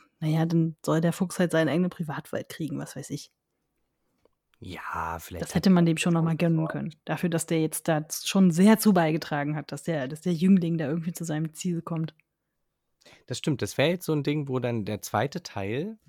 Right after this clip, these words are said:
Speaker 1: <laughs>
Speaker 2: ähm, wo es dann quasi ein Nachfolgemärchen geben könnte, wo dann der Fuchs ankommt und sagt: "Ich habe dir damals geholfen, König zu werden.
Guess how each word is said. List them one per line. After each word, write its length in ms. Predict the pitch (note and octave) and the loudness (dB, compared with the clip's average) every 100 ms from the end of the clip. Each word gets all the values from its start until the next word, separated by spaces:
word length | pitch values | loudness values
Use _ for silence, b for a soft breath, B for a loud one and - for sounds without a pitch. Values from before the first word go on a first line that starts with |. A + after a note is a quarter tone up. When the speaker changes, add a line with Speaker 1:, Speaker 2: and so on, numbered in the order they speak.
| _ _ _ _ _ - | _ _ _ _ _ -14
Speaker 1:
<laughs> 100 | - | -6
Speaker 2:
ähm, 720 | A#2+ A#2+ A#2+ B2 B2+ G#2+ A2 | -4 -2 -4 -6 -10 -16 -18
wo 120 | A2+ A#2 | -12 -12
es 80 | - | -8
dann 120 | B2+ | -10
quasi 300 | - A2+ A2+ | -6 -6 -4
ein 120 | G2 | -4
Nachfolgemärchen 1000 | G#2+ C3 - A#2+ A2 G2 F#2 G#2+ - A2+ | -4 -4 -4 -2 -2 -4 -4 -6 -6 -8
geben 280 | G2+ G2+ A2+ | -6 -8 -8
könnte, 460 | A2+ A2 A#2+ A2+ | -6 -6 -6 -8
wo 180 | G2 G2 | -6 -4
dann 180 | G2+ G2+ | -4 -4
der 100 | F#2+ | -6
Fuchs 300 | - F3+ - | -8 -10 -10
ankommt 400 | B2+ C#3 - A#2+ | -10 -10 -8 -10
und 120 | G2+ | -10
sagt: 200 | - G#2 - | -12 -16 -12
"Ich 180 | C#3 | -6
habe 200 | B2+ A#2 | -4 -4
dir 120 | A2+ G#2 | -4 -4
damals 340 | G2+ A2 - | -4 -6 -10
geholfen, 360 | G2 G#2+ - G#2 | -12 -10 -12 -8
König 380 | A#2+ B2+ A#2+ - | -6 -4 -6 -10
zu 160 | G2+ | -12
werden. 400 | F#2 F#2 G#2+ B2+ | -8 -8 -6 -8